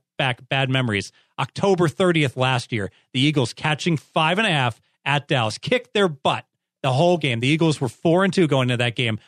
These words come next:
They're up seven and driving. Four minutes to play. They don't win. They don't cover. They lose by six in overtime. A game that started the downward spiral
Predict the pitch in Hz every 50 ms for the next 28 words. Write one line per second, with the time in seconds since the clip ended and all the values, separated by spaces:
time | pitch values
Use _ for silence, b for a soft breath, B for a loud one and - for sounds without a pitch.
0 | b b 127 131 131 139 139 - - - - 190 170 160 156 160 151 131 123 117
1 | - 135 131 139 135 127 117 104 104 95 _ _ - 170 160 156 147 151 139 139
2 | 131 - - 131 - - 156 139 135 131 131 123 _ _ _ _ _ _ _ _
3 | _ _ _ 123 117 147 160 185 180 202 202 214 220 190 170 170 165 160 160 170
4 | 160 - _ _ _ _ _ - 113 110 143 143 170 175 175 180 180 160 - -
5 | 160 135 117 117 104 113 113 110 131 156 170 147 - - 156 139 - - 214 196
6 | - - 170 147 143 151 156 147 - 135 127 117 110 101 b b b b b 131
7 | 123 - - - 170 180 190 190 160 139 - - - - 165 156 165 156 143 120
8 | 139 107 _ - 147 143 160 185 196 185 185 185 175 147 - - - - _ _
9 | _ - 220 233 226 208 165 123 113 107 101